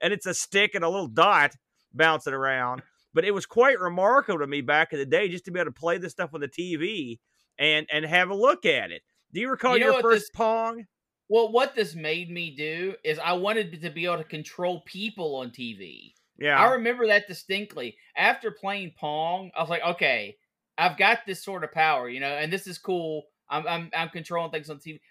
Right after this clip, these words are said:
Speaker 2: But now I want to, to make, I want to be able to tell the people on T V what to do." And it,
Speaker 1: Well,
Speaker 2: it, yeah, it di-, obviously it didn't work out so well. And then
Speaker 1: Yeah,
Speaker 2: we had
Speaker 1: there you
Speaker 2: F M V games, and I found out that was a horrible idea, and I didn't really want that.
Speaker 1: <laughs> There you go.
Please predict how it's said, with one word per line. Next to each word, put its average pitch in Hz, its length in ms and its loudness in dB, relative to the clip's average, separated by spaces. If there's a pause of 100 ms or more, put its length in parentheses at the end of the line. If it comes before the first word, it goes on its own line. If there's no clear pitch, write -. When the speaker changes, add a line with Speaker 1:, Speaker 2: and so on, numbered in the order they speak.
Speaker 2:
But 175 160 -4
now 202 280 4
I 196 140 4
want 262 280 0
to, 202 80 -6
to - 180 -12
make, 202 320 -2 (240)
I 180 80 0
want 262 160 0
to 156 100 0
be 185 120 -2
able 208 100 0
to 165 100 -10 (140)
tell 214 180 2
the 247 120 -4
people 196 560 -6
on 175 120 -8
T 208 280 -10
V 190 260 -8
what 170 340 -4
to 180 120 -8
do." 160 580 -6 (720)
And 180 160 2
it, 190 120 0
Speaker 1:
Well, 190 80 0
Speaker 2:
it, 170 100 -4
yeah, 170 160 -2
it 156 320 -6
di-, 156 120 -2
obviously 151 440 -2
it 123 80 -10
didn't 135 160 -6
work 127 180 -6
out 123 220 -4
so 110 140 -12
well. 92 300 -12 (120)
And 175 140 -4
then 247 80 2
Speaker 1:
Yeah, - 80 4
Speaker 2:
we 240 80 6
had 226 80 4
Speaker 1:
there 233 80 4
you 233 60 -2
Speaker 2:
F 254 40 -8
M 226 180 -6
V 233 220 -8
games, 123 400 -6
and 147 80 -4
I 151 80 0
found 175 300 -2
out 160 240 -2
that 170 80 -2
was 165 100 -10
a 165 80 -8
horrible 175 400 -2
idea, 135 360 -2
and 135 100 -4
I 147 60 0
didn't 190 280 -2
really 143 380 -2
want 127 240 -2
that. 110 240 -8
Speaker 1:
<laughs> 78 60 -14 (640)
There 147 120 -2
you 151 120 -4
go. 147 280 0